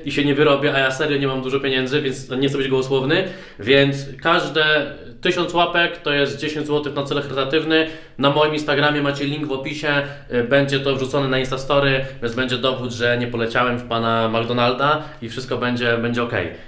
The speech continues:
Zaczniemy chyba przeglądanie mieszkania od, y, ubikacji, bo to jest taka rzecz, która raczej ludzi ciekawi,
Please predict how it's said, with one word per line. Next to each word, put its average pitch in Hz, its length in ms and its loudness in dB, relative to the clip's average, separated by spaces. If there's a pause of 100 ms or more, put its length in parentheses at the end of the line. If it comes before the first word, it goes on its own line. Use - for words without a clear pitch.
(120)
Zaczniemy 180 360 0
chyba 175 140 2
przeglądanie 165 500 0
mieszkania 160 480 0
od, 139 260 -2
y, 147 220 4
ubikacji, 147 680 -2 (100)
bo 113 160 -4
to 127 100 -6
jest 117 100 -10
taka 127 400 0
rzecz, 120 220 -6
która 123 200 -4
raczej 120 260 -4
ludzi 113 220 -8
ciekawi, 127 320 -2